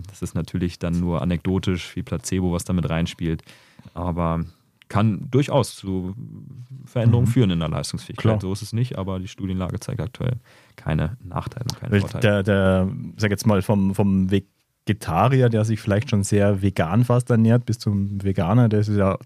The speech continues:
Speaker 2: der Unterschied auch generell sehr fließend. Es kann auch von einem Flexitarier, der sehr, sehr wenig Fleisch isst oder sich sehr bewusst ernährt,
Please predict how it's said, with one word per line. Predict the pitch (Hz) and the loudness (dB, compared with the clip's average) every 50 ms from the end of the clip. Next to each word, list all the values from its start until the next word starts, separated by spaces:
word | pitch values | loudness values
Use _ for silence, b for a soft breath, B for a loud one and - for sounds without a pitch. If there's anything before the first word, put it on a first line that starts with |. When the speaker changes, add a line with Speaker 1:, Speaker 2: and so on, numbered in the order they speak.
| _ - | _ -4
Speaker 2:
der | - 95 | 0 2
Unterschied | 110 117 - 113 101 110 107 - | 2 4 4 4 2 2 0 2
auch | 85 95 92 - | 0 0 0 2
generell | - 95 104 110 98 98 95 | 0 2 2 4 2 2 2
sehr | 95 95 90 | 4 2 2
fließend. | - - 104 110 113 - 87 - - | 2 4 2 2 2 2 -2 -4 -4
Es | - | -4
kann | - - 104 98 | 0 0 0 0
auch | 92 - | 0 -2
von | - 101 | -2 -2
einem | 82 85 90 90 | -2 -2 -4 -2
Flexitarier, | - 98 113 - - 110 - 101 90 92 92 90 | -2 -2 -2 0 -2 0 2 2 2 2 0 0
der | 95 90 | 0 -2
sehr, | - - 98 90 | 0 2 2 2
sehr | 87 90 85 85 | 2 2 2 4
wenig | 90 92 110 104 | 4 4 4 4
Fleisch | - - 101 82 101 - - | 4 2 2 2 2 0 0
isst | 104 98 - | -4 -6 -4
oder | 101 92 90 92 | -6 -4 -4 -4
sich | 90 101 - | -6 -6 -6
sehr | - 104 92 | -2 -2 2
bewusst | 90 98 90 98 107 120 - | 2 4 6 6 4 6 4
ernährt, | 104 92 92 90 92 - | 4 4 4 2 0 0